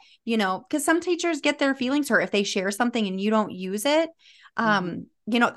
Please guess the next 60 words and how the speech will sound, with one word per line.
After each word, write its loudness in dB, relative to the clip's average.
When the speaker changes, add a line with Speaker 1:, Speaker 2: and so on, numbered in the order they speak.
Speaker 1:
I'm, 6
I've 6
never 4
felt 4
bad. 6
Like, -2
if 0
I'm 2
like, -4
"Hey, 0
this 0
is -6
really 0
cool. 0
I 6
loved 2
it. 2
I 4
loved 2
using 0
this -4
with -6
my 2
kids. -2
The 0
kids -2
loved 0
it. 0
It 0
was 0
great." 2
And -2
someone 6
didn't 2
use 2
it, 0
I 2
never 2
took -4
it -8
personally, -4
but -6
some -4
people -4
do. -4
Speaker 2:
Right. -4
Right. -12
Speaker 1:
But, 6
like, 4
knowing 4
who -2
you 2
are 4
is 0
such 0
an -2
important -2
part 2
of -6
being -2